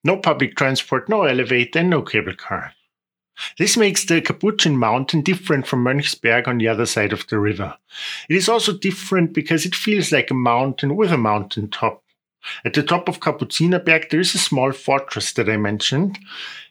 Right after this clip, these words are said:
It now houses a restaurant with strange opening hours, I have to say. Nevertheless, it is one of my favorite restaurants in the city of Salzburg for the spectacular location and because the food is great. It's included in the free walking tour city map.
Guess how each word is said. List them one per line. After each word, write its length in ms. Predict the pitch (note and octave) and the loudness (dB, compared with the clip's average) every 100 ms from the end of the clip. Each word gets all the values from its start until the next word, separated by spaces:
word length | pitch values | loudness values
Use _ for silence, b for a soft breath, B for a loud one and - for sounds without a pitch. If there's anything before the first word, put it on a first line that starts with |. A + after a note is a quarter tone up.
| - | -6
It 160 | D3+ | -2
now 160 | E3+ G3 | 2 2
houses 460 | E3+ F3+ D#3+ D#3 B2 | 2 0 2 0 0
a 80 | |
restaurant 640 | A#2 D3+ D#3 - B2 A#2+ C#3+ | 2 2 0 -2 -2 0 0
with 140 | D3+ | -2
strange 600 | - - - A3 B3 G3 E3 | -2 -6 0 0 2 4 4
opening 400 | D#3 C#3+ B2+ B2 | 2 0 0 2
hours, 360 | C3 C#3+ D3+ | 2 2 0
I 40 | E3+ | -2
have 160 | - | -2
to 120 | - | -4
say. 380 | F3+ F#3 F3+ G#3+ B B B C3+ | 0 2 2 0 B B B 0
Nevertheless, 720 | G3 C4+ A3+ G#3 G3 F3+ F3 | 2 2 2 2 2 0 0
it 80 | |
is 160 | D#3+ - | 0 2
one 140 | D3 | 0
of 160 | E3 - | 0 0
my 240 | D3 F3 | 2 2
favorite 520 | F3 E3+ E3 E3 D#3+ D3 | 0 0 2 0 0 0
restaurants 600 | C#3+ - D3 C#3 C3 C#3 | -2 0 -2 -2 -2 -2
in 80 | |
the 80 | B2 | -2
city 360 | - C3 - C3+ | -2 -4 -4 -4
of 120 | A2+ | -2
Salzburg 580 | - A2+ - - A#2 - B B | 0 0 -2 -4 -4 -4 B B
for 360 | - - E3 F3+ | -18 -4 0 2
the 80 | E3+ | 0
spectacular 960 | - D3 - C#3 C3+ D3 B2 B2 A#2 A#2+ | -2 -4 -2 -2 0 0 2 2 -2 -4
location 720 | G#2+ - B2+ B2 - A2+ B2 B B | -4 0 0 0 -2 -2 -4 B B
and 200 | B2+ C#3+ | 0 0
because 320 | C3+ - A#2 - | 0 0 -2 -2
the 100 | A2 | -6
food 240 | - G#2 | -2 -2
is 100 | G2 | -2
great. 300 | - A#2 A#2 | -2 -2 0
It's 160 | C#4 C4+ | 0 0
included 400 | A#3 B3+ A3 F#3 | 0 0 0 2
in 120 | D#3+ | 2
the 60 | |
free 220 | C3 - D3+ | 0 0 2
walking 380 | C#3+ C#3+ D3+ | 2 0 -2
tour 180 | - A2 | 0 -2
city 380 | F#2+ - F#3+ G3 | 0 0 0 2
map. 320 | F3+ F3 - | 2 2 -2